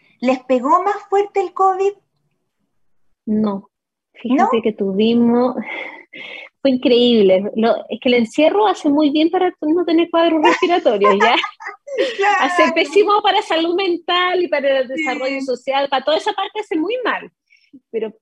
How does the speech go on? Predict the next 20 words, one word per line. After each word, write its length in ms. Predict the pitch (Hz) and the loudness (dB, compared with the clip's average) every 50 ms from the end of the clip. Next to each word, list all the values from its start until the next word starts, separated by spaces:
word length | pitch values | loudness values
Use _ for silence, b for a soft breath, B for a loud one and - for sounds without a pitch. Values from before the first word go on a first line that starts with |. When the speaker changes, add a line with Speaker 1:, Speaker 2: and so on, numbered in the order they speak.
| _ - - - 226 | _ -20 -18 -8 -4
Speaker 2:
eh, 360 | 226 226 226 220 214 214 208 208 | -4 -2 -2 -2 -2 -2 -2 -2
del 160 | 214 208 202 | -4 -6 -6
punto 260 | - 254 262 247 269 | -8 -8 -6 -4 -4
de 100 | 254 240 | -2 -2
vista 640 | 247 254 269 262 - _ _ - 262 269 277 277 269 | -2 -4 -6 -8 -10 _ _ -4 -2 0 0 0 0
de 120 | 247 233 | -2 -4
lo 200 | 220 220 214 208 | -4 -4 -6 -6
que 120 | - 220 226 | -6 -8 -6
es 40 | 233 | -6
la 120 | 240 226 | -6 -6
parte 500 | 220 226 226 226 - - 226 220 220 220 214 | -4 -6 -6 -6 -8 -6 -4 -4 -4 -4 -4
respiratoria, 880 | 208 196 - _ - 175 160 165 - - 202 220 233 262 285 302 330 320 - | -6 -10 -10 _ -8 -6 -6 -6 -4 -4 -4 -2 -2 0 -2 -2 -2 -4 -4
la 200 | 208 202 202 202 | -4 -4 -2 -4
verdad 300 | 196 190 190 202 220 233 226 | -6 -8 -6 -4 -4 -4 -4
que 120 | - 226 | -4 -4
yo 120 | 214 214 208 | -4 -2 0
te 100 | 208 208 | 0 -2
diría 260 | 202 196 214 220 220 | -2 -2 -4 -4 -4
que 100 | - 208 | -8 -8
casi 300 | - 208 208 - - | -8 -8 -8 -8 -14